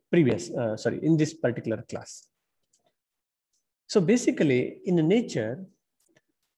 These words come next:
the matter is found in three different phases. So solid, liquid, and gaseous phase. So three different forms of the matter are found in nature. In solids,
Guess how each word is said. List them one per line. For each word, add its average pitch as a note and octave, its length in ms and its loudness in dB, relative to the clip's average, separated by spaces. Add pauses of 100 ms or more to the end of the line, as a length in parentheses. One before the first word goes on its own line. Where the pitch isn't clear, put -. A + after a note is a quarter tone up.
(280)
the D#3 120 2
matter E3 580 2 (380)
is F3+ 240 0
found F3+ 400 0
in E3+ 240 -2
three G3 180 0
different D3 400 -4
phases. - 680 -10 (420)
So A#2 160 -4
solid, E3 580 0 (340)
liquid, C3 460 -2 (140)
and F#3+ 360 -2 (220)
gaseous A#2+ 460 -2
phase. - 440 -8 (600)
So D#3 140 0
three A3+ 280 2
different F#3 500 0
forms E3 540 -2
of D3+ 240 2 (800)
the A#2 260 0
matter A#2+ 640 0
are C3 140 -6
found C#3+ 320 0
in A#2 160 -2
nature. G#2+ 320 -8 (1300)
In C4 180 6
solids, F3 680 -2